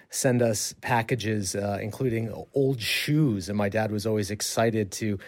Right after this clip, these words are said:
uh, find a, a pair of old shoes in the mail. And he, "Oh, we've got some old shoes from Czechoslovakia."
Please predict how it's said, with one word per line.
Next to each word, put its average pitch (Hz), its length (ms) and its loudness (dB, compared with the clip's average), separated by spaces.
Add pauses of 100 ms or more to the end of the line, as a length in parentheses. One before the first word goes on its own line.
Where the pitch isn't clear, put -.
(240)
uh, 107 260 0
find 113 380 0
a, 107 320 -2
a 107 40 -4
pair 127 300 0
of 110 140 2
old 127 260 2
shoes 123 480 0
in 117 80 0
the 110 80 0
mail. 113 480 4 (240)
And 113 80 -4
he, 131 60 2
"Oh, 160 260 4
we've 156 180 2
got 160 200 4
some 151 140 2
old 151 220 6
shoes 151 520 4
from 135 340 2
Czechoslovakia." 143 880 2